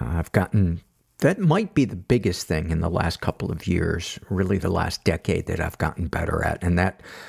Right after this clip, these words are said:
I think, is directly, uh, related to the support group I go for, uh,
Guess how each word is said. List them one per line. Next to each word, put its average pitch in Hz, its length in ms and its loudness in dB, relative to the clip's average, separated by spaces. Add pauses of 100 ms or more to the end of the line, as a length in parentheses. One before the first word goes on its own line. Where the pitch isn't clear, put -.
(220)
I 107 120 4
think, 107 280 0
is 95 160 0
directly, 104 920 0
uh, - 500 0 (220)
related 95 680 4
to 92 160 2
the 87 160 0
support 90 460 0
group 87 280 -2
I 87 100 4
go 82 240 2
for, 80 720 -2
uh, - 120 -6